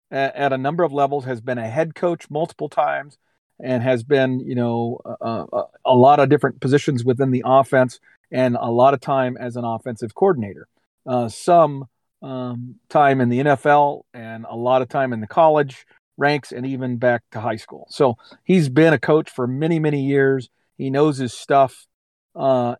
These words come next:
and, um, you know, he's established his own reputation, right? So he's not somebody that Scott will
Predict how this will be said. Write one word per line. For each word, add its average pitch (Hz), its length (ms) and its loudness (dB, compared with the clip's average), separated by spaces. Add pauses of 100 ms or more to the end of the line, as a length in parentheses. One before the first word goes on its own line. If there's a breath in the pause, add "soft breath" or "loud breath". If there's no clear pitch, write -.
and, 127 480 -8
um, 120 320 -8
you 139 80 -8
know, 120 120 -4
he's 127 440 -6 (240)
established 139 800 2 (600)
his 139 200 0
own 139 220 2
reputation, 123 680 -2 (140)
right? 127 260 -2 (400)
So 139 160 -2
he's 127 200 0
not 143 280 0
somebody 139 420 0
that 123 300 0
Scott 135 420 0
will 120 380 -8